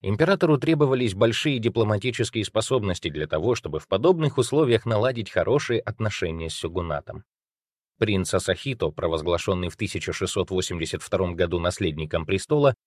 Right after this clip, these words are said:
стал первым, кого после трёхвекового перерыва удостоили древнего титула Котайси, великого сына императора, императорский двор пытался подчеркнуть своё тускнеющее величие, возрождая древние традиции. Когда Асахито шёл двенадцатый год,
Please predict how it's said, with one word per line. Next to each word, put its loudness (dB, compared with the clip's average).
стал 0
первым, 2
кого 2
после 2
трёхвекового 2
перерыва 2
удостоили 2
древнего 0
титула 0
Котайси, -2
великого -2
сына -2
императора, 2
императорский -2
двор 4
пытался 0
подчеркнуть -2
своё 2
тускнеющее 0
величие, -2
возрождая 0
древние -4
традиции. -8
Когда 0
Асахито -2
шёл 2
двенадцатый 0
год, 2